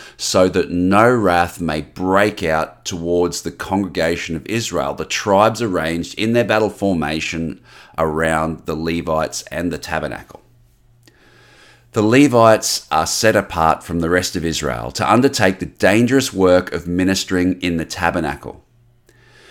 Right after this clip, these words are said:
You may recall that in Exodus chapter thirty-two, the tribe of Levi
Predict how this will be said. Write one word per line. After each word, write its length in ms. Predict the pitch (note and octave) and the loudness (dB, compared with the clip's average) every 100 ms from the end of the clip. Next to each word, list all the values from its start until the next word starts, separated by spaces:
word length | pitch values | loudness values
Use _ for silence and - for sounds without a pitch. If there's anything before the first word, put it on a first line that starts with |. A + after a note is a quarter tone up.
| - - | -14 -2
You 80 | G#2+ | 4
may 140 | G2+ | 6
recall 500 | F#2 - - A2+ A#2+ | 4 0 2 4 4
that 100 | G2+ | 2
in 160 | F2+ - | 0 0
Exodus 480 | G#2 - G2+ G2 - | -4 -4 -2 -2 -2
chapter 320 | - E2+ F2+ | -2 -2 -2
thirty-two, 920 | - G2 F2 D#2 - - B2+ F2 C2+ - - - | -2 2 2 0 -6 -2 0 0 -4 -12 -16 -10
the 80 | |
tribe 500 | F#2+ - A2+ A2 A2+ | -8 -4 2 4 4
of 140 | G#2 F2+ | 2 0
Levi 640 | G2 A2 A#2+ F2+ D2 C#2+ | 2 2 2 2 0 0